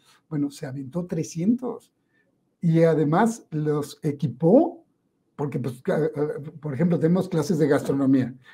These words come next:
que la estufa, que el gas, que el horno, tenemos clases de confección textil, que la over, que la dobrilladora, que la, ¿no? Son súper específicos, o sea,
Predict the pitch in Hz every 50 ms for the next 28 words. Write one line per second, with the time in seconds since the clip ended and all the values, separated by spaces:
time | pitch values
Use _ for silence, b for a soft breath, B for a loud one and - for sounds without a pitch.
0 | b b - 180 175 170 165 - - - 160 143 131 - 165 151 143 143 - 165
1 | 151 143 147 143 139 135 - - 156 147 143 143 143 147 160 170 165 156 135 -
2 | - 147 135 160 175 175 175 175 160 151 - 170 151 139 139 143 135 135 147 131
3 | 135 147 139 - 175 165 160 135 - - 170 151 147 - _ _ _ _ _ _
4 | - 175 165 156 151 143 147 - - 151 160 165 175 180 180 180 180 170 143 -
5 | B B B B _ - 170 160 165 165 160 170 156 160 165 160 156 160 160 160
6 | 151 170 175 180 185 190 190 185 - 185 165 165 165 151 147 b b b b b
7 | - 151 175 240 311 349 294 226 - 202 208 202 240 226 - 196 156 135 - -
8 | 139 131 - 214 226 226 277 233 - - 165 143 147 - 135 - - 170 151 135
9 | 131